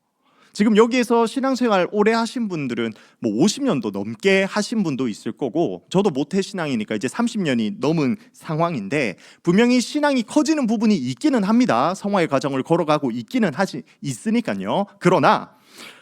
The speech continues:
신앙의 연수가 늘어나면 늘어날수록 우리의, 우리가 짓는 죄의 수도, 그 절대적인 수가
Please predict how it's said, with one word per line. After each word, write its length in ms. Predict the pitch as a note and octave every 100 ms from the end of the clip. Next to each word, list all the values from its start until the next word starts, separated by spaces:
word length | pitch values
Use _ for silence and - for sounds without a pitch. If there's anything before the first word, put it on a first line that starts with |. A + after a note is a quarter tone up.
| _ _ _ _ _
신앙의 640 | - - C#4 D4+ C#4+ C4+ A3+
연수가 840 | F#3 B3+ A#3+ A#3+ A#3 A#3 A3+ A3+ D#3+
늘어나면 600 | G#3+ A#3+ A3+ B3+ A#3+ E3
늘어날수록 720 | G#3+ G#3 F3+ G#3 - E3 F#2 _ _ _ _ _ -
우리의, 880 | C3 D#3+ G#3+ A3+ A3 G#3+ A3 A#3 G#3
우리가 300 | C#3 F3+ F3+
짓는 480 | F3 D#3 D3+ G3 A3 - _
죄의 580 | - A#2+ C3 F#3+ A#3+ A3+
수도, 520 | - C4 A3+ A#2+ F#2 _ _ _ _ -
그 100 | E3
절대적인 560 | D#3+ - C#4+ G#3+ D3
수가 440 | - G3+ C#3 A2